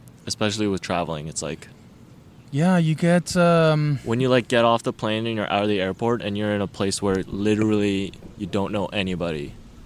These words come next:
Speaker 2: Have you watched that guy's videos, uh, Jason Silva, the guy who, like, rants about
Speaker 1: I think
Speaker 2: He has,
Speaker 1: so.
Speaker 2: like, um,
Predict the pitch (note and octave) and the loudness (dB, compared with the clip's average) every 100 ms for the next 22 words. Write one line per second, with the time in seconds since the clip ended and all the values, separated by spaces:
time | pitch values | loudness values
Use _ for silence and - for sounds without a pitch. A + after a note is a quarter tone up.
0 | - C3 D#3+ F3 F3 F3 F3+ F3 E3+ D3 | -8 -4 2 2 4 2 2 4 2 2
1 | D3+ D#3 E3+ E3+ D#3 D#3 D3 C#3+ C#3+ D3 | 2 4 6 4 2 2 2 2 0 2
2 | D3 C#3+ D#3+ - D3 D3 E3+ E3+ D3+ D3 | 0 2 -2 2 2 4 4 4 2 2
3 | D#3 D3 C3+ C3 C3+ C#3+ - C#3+ C3+ B2+ | 2 0 -2 -4 -2 -2 -2 -2 0 0
4 | B2+ - - - - - - - - G#2 | -2 -8 -20 -20 -20 -20 -20 -16 -14 -14
5 | - - - - G#2 F3 C#3+ E3+ E3+ F3+ | -16 -20 -16 -6 -2 0 2 4 4 4
6 | F3+ F3 F3 E3+ E3 D#3 D3+ D3 C#3+ C#3 | 4 6 4 6 6 6 4 2 0 -2